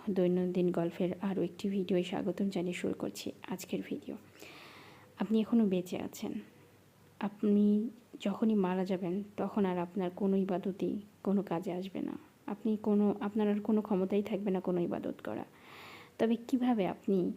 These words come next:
এই রোজাগুলো মিস করছেন, যে রোজাগুলো আমাদের নবীজি কখনোই ছেড়ে দেননি? তিনি তার মৃত্যুর সময় আমাদেরকে ওসিয়ত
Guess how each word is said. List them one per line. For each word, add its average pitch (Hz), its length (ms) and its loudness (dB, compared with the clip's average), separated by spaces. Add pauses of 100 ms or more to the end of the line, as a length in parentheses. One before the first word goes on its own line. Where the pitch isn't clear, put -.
এই 208 200 2
রোজাগুলো 190 560 4
মিস 185 220 0
করছেন, 220 380 0 (180)
যে 190 200 4
রোজাগুলো 175 540 2 (260)
আমাদের 180 280 2
নবীজি 180 360 0 (100)
কখনোই 190 420 2
ছেড়ে 185 260 0
দেননি? 185 380 2 (1200)
তিনি 233 400 6 (300)
তার 220 200 4
মৃত্যুর 233 380 4
সময় 254 260 6 (100)
আমাদেরকে 220 460 4
ওসিয়ত 233 400 2